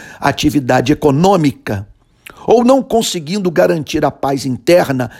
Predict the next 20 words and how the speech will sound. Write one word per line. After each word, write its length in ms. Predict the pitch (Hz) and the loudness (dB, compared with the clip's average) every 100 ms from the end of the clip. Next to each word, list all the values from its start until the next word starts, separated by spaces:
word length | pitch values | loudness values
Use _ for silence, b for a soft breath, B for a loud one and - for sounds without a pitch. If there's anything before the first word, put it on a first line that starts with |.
| B B | B B
a 120 | 156 | 2
economia 680 | 160 - 165 160 143 170 156 | 0 0 -2 0 0 2 2
certamente 800 | - - 202 - 147 135 143 135 | 0 2 2 0 -4 -2 -4 -2
vai 140 | 135 | -4
fracassar 680 | 127 135 - 123 - 170 175 202 | -2 -6 -4 -4 0 0 0 -6
e, 80 | |
com 160 | 185 170 | -4 -2
frequência, 640 | - 185 160 156 160 160 - B B | 0 0 0 -2 -2 -4 -6 B B
fracassar 880 | - 151 143 127 - 151 160 - - | -2 0 0 -2 0 2 2 -2 -8
redondamente, 960 | - 139 202 156 170 143 131 147 - - b b | -4 0 2 2 2 0 0 -4 -6 -14 b b
fecha 420 | - 151 - 123 | 0 2 2 2
aspas. 400 | 113 - - - - b b b b b b | 0 -4 -8 -12 -16 b b b b b b
Olha, 280 | - 117 - _ _ _ _ _ - - - | -2 -2 -6 _ _ _ _ _ -14 -8 0
permita-me 640 | 147 143 156 143 127 - | 2 2 2 0 -2 -4
dizer, 420 | 139 165 143 147 - - b b | -2 0 2 2 0 -10 b b
foi 200 | - 143 | -2 0
o 20 | |
que 100 | 135 | -2
aconteceu 680 | - 143 139 110 - 143 | -2 -2 -2 -2 2 2
durante 640 | 147 156 131 123 127 - | 4 4 4 2 0 -4